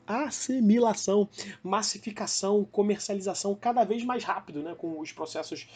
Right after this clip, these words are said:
de globalização, e, e tec-, técnicos científicos, né, eles vão se tornando cada vez mais rápidos e novos clássicos vão surgindo cada vez mais rapidamente e vão colocando os antigos clássicos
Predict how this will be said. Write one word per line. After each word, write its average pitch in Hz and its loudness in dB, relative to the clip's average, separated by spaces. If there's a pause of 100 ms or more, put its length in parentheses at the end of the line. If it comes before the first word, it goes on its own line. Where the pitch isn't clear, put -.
(200)
de 147 -10
globalização, 165 4 (440)
e, 151 -8
e 139 -10 (320)
tec-, 151 -2 (360)
técnicos 151 -2
científicos, 165 -2
né, 311 0 (320)
eles 190 4
vão 220 2
se - -6
tornando 220 0
cada 220 0
vez 226 0
mais 220 -2
rápidos 160 0 (120)
e 160 -4
novos 202 4
clássicos 190 -2
vão 180 -2
surgindo 190 -4
cada 196 -4
vez 185 -2
mais 202 -4
rapidamente 165 -4 (300)
e 170 -4
vão 196 6
colocando 202 2
os 202 0
antigos 214 0
clássicos 196 -4